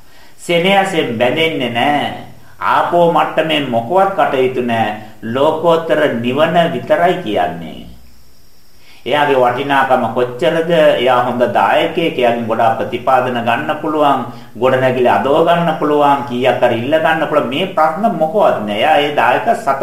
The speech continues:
පහකට ගණන් ගන්නෑ. කෝටි ගණන් දින ඒක තිබිච්ච අය. ඒක එයාගේ ප්‍රශ්නයක්. ආවේ මොකටද? පන්සල් භූමියට බණ ටිකක් අනේ නෑ ඒක අහගන්න. භාවනාව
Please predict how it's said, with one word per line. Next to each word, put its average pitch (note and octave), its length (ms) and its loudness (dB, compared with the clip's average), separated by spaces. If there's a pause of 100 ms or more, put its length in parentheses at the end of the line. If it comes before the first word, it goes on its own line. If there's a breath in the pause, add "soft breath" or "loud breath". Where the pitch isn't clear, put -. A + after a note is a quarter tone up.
පහකට D3 380 -2
ගණන් C#3 300 2
ගන්නෑ. E2+ 500 -4 (600 soft breath)
කෝටි F3 420 0
ගණන් F3+ 280 2
දින E3+ 140 -4
ඒක D3+ 340 -2
තිබිච්ච A#3 380 -4
අය. A#2 220 2
ඒක A2+ 80 -6
එයාගේ D#3 420 2
ප්‍රශ්නයක්. F2 520 -4 (1120)
ආවේ F3 380 2
මොකටද? F3 420 -2 (220)
පන්සල් C#3+ 420 0
භූමියට C#3+ 540 -2 (540)
බණ B2 320 -2
ටිකක් C#3 180 -2 (140)
අනේ G#2+ 260 -2
නෑ E3+ 180 0
ඒක D#3+ 160 -2
අහගන්න. G2 480 0 (960)
භාවනාව D#3 600 2